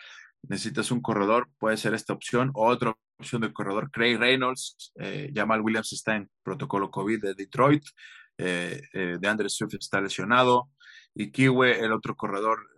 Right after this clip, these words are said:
ah, tuvo dos fumbles en el juego, entonces Craig Reynolds se vio más efectivo. Este corredor de Detroit puede ayudarte si necesitas algunos puntos, si necesitas algún corredor. Y en cuanto a receptores, eh, Gabriel Davis también de Buffalo,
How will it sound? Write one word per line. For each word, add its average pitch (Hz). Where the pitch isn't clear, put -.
ah, 98
tuvo 110
dos 110
fumbles 117
en 95
el 92
juego, 123
entonces 107
Craig 120
Reynolds 110
se 101
vio 107
más 110
efectivo. 131
Este -
corredor 101
de 104
Detroit 107
puede 98
ayudarte 98
si -
necesitas 98
algunos 107
puntos, 110
si 110
necesitas 98
algún 98
corredor. 107
Y 156
en 156
cuanto 143
a 127
receptores, 127
eh, 110
Gabriel 117
Davis 131
también 113
de 110
Buffalo, 131